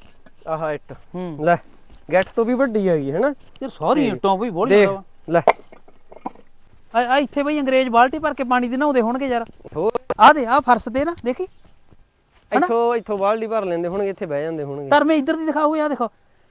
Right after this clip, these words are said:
Speaker 2: ਆ ਪੱਥਰ ਤੇ ਬਹਿ ਕੇ
Speaker 1: ਹਾਂ।
Speaker 2: ਇੱਥੇ ਬਾਲਟੀ ਰੱਖ ਕੇ ਅੰਗਰੇਜ਼ ਨਹਾਉਂਦੇ ਹੋਣਗੇ ਉਸ ਸਮੇਂ 'ਚ ਬਈ।
Speaker 1: ਹਾਂ।
Speaker 2: ਮੈਨੂੰ ਤਾਂ ਇਹ ਲੱਗਦਾ ਵੀ ਬਾਕੀ ਆਪਾਂ ਕਹਿ ਨਹੀਂ ਸਕਦੇ।
Speaker 1: ਹਾਂ, ਹੋ
Speaker 2: ਮਤਲਬ ਮੈਂ ਇੱਕ
Speaker 1: ਸਕਦਾ,
Speaker 2: ਆਪਣੇ
Speaker 1: ਅਨੋ-, ਹਾਂ।
Speaker 2: ਆਈਡੀਆ ਲਾ ਸਕਦੇ ਆ, ਆਈਡੀਆ।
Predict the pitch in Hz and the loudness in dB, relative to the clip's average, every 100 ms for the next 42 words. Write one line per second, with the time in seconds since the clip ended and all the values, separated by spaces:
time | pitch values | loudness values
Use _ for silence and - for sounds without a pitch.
0 | _ 220 294 311 262 233 220 247 185 214 | _ 6 6 4 -2 -2 -2 -2 -2 -2
1 | 277 240 277 294 _ _ 143 135 123 113 | -2 -2 -2 -8 _ _ -16 -14 -14 -2
2 | 214 208 254 196 208 269 247 208 233 311 | -2 0 0 4 4 2 -2 -2 -4 -2
3 | 285 269 277 311 254 208 247 208 226 220 | -2 0 0 0 -2 -2 -4 -4 -4 -8
4 | 202 185 185 170 147 156 151 175 247 285 | -8 -6 -6 -6 -6 -4 -4 0 0 2
5 | 302 302 190 170 262 302 254 233 269 262 | 2 4 4 4 2 2 0 0 0 2
6 | 262 262 254 247 277 277 190 196 285 285 | 2 0 0 4 4 4 -2 -2 -4 -4
7 | 165 170 160 160 240 269 254 285 269 311 | -4 -2 -2 4 6 8 8 8 8 8
8 | 294 269 277 294 311 - 196 220 247 277 | 8 6 6 6 6 0 -2 0 6 8
9 | 302 320 285 185 190 185 214 190 170 | 8 8 6 4 2 2 2 2 -2